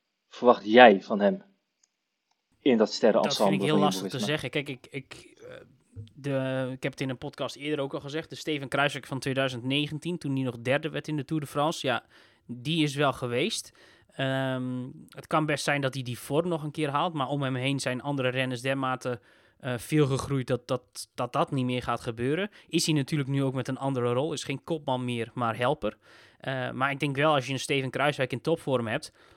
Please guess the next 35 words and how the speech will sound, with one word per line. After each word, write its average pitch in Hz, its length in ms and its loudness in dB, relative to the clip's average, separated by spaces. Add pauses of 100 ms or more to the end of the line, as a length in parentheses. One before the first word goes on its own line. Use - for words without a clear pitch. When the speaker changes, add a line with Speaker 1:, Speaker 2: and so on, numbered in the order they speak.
(120)
Speaker 2:
dat 123 220 -4
je 135 80 -2
een 123 120 -4
fantastische 139 540 -2
knecht 127 300 -6
voor, 131 200 -6
eh, 127 140 2
voor 131 200 0
Roglic 131 400 2
en 127 140 0
Vingegaard 127 600 2
hebt. 131 260 0 (380)
Ehm, 123 460 -2 (100)
die, 131 460 -2 (160)
eh, 131 200 -10
ja, 123 340 0
samen 139 380 2
met 131 180 -2
Koes 165 280 2
misschien 170 560 -2
in 165 120 -4
de 160 80 -2
bergen 156 380 -2
af 160 160 -2
gaat 170 220 2
wisselen 151 380 0
wie 160 180 -2
op 147 60 -4
welke 151 320 2
dag 151 340 2 (280)
de 143 160 4
laatste 147 380 4
man 151 220 2
is. 143 280 -2 (500)
Ehm, 127 600 -4